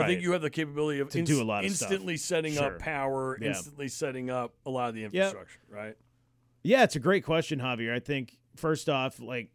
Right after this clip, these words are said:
Speaker 2: you would have to be, you would have to essentially be like, "All right, we need someone who knows about this trade, that trade, this," you know, you
Speaker 1: Sure.
Speaker 2: would have to have specialists and everything. So the question would be maybe a generation or two when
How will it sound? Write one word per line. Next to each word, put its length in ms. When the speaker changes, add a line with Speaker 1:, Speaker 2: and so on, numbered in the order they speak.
Speaker 2:
you 220
would 100
have 280
to 100
be, 580
you 140
would 100
have 260
to 280
essentially 460
be 80
like, 160
"All 80
right, 100
we 100
need 160
someone 260
who 80
knows 280
about 260
this 160
trade, 360
that 180
trade, 340
this," 240
you 80
know, 160
you 120
Speaker 1:
Sure. 120
Speaker 2:
would 60
have 160
to 100
have 160
specialists 540
and 80
everything. 440
So 180
the 80
question 380
would 140
be 120
maybe 280
a 40
generation 480
or 60
two 240
when 240